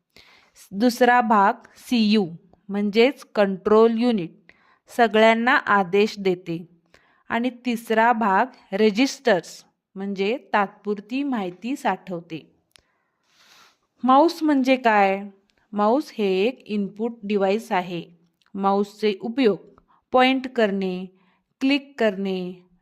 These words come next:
drag and drop करणे, स्क्रोल करणे. माऊसचे प्रकार वायर्ड माऊस, वायरलेस माऊस. कीबोर्ड म्हणजे काय? कीबोर्ड हे पण इनपुट डिव्हाइस आहे.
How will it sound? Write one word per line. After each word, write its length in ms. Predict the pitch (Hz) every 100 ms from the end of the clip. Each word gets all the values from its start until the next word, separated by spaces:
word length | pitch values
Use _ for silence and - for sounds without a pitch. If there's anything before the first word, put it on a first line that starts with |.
| -
drag 400 | 196 240 240 240
and 380 | 240 240 240 240
drop 240 | 240 269 262 -
करणे, 440 | 220 190 185 180 190 _ _ _ _ _
स्क्रोल 540 | - - 254 226 202
करणे. 340 | 196 185 165 175 _ _ _ _ - _ _ _ _ _ -
माऊसचे 520 | 226 226 233 - 240
प्रकार 500 | 233 240 233 202 190 254 - _ _ _ -
वायर्ड 520 | 220 226 226 240 262
माऊस, 640 | 269 269 262 370 - - _ _ -
वायरलेस 720 | 240 240 233 254 240 208 208
माऊस. 380 | 185 156 - - - - _ _ _ _ _ _ _
कीबोर्ड 360 | 302 302 311 349
म्हणजे 300 | 330 285 262
काय? 420 | 254 226 214 208 214 - _ _ _ _ _ _ _ _ _ -
कीबोर्ड 420 | 226 196 254 277
हे 180 | 240 202
पण 340 | 202 208 269 -
इनपुट 380 | 214 202 214 226
डिव्हाइस 480 | 196 196 190 196 202
आहे. 260 | 170 175